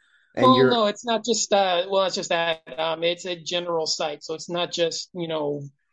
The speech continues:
Speaker 2: it's not just horror. It's, like, you know, all kinds of stuff. So
Speaker 1: Well,
Speaker 2: it's, you know,
Speaker 1: what
Speaker 2: dramas and comedies and action films and, you know,
Speaker 1: What
Speaker 2: period pieces and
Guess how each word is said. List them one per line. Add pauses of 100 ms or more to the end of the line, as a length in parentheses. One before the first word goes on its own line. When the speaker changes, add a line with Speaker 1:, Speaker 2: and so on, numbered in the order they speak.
(220)
Speaker 2:
it's
not
just
horror.
It's,
like,
you
know,
all
kinds
of
stuff. (460)
So
Speaker 1:
Well,
Speaker 2:
it's,
you
know,
Speaker 1:
what
Speaker 2:
dramas
and
comedies
and
action
films
and,
you
know,
Speaker 1:
What
Speaker 2:
period
pieces
and